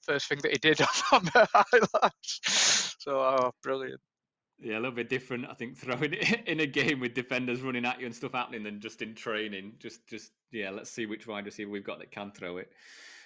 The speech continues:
Speaker 2: Um, yeah, so it looks like some good decisions. I know you've talked in the past about overthinking things, but it looks like this week, uh, I guess your hands were tied a little bit with some of the players and the buys, but pu-,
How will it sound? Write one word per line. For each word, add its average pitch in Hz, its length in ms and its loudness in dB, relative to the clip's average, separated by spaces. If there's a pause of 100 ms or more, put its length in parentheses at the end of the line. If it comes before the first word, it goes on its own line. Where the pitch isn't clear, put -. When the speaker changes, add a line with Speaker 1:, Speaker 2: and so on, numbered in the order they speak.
(140)
Speaker 2:
Um, 123 340 0 (480)
yeah, 165 160 6
so 160 120 2
it - 40 4
looks 185 160 2
like 139 140 2
some 147 120 -2
good 151 140 2
decisions. 147 400 2
I - 20 0
know 139 100 -2
you've 135 200 -4
talked 135 220 -4
in 131 60 -6
the 120 60 -6
past 123 240 -4
about 113 180 -2
overthinking 120 680 -4
things, 117 320 -2
but 110 220 -6
it 107 100 -8
looks 117 240 -10
like 107 160 -6
this 113 180 -8
week, 113 320 -6
uh, 110 380 -16
I - 20 -12
guess 107 280 -10
your 110 240 -12
hands 113 240 -8
were 101 40 -14
tied 104 300 -6
a 101 60 -6
little 107 260 -6
bit 101 180 -8
with 101 120 -10
some 107 180 -8
of 104 60 -8
the 98 60 -8
players 101 420 -6
and 98 80 -12
the 92 60 -10
buys, 104 420 -4
but - 200 -12
pu-, - 200 -16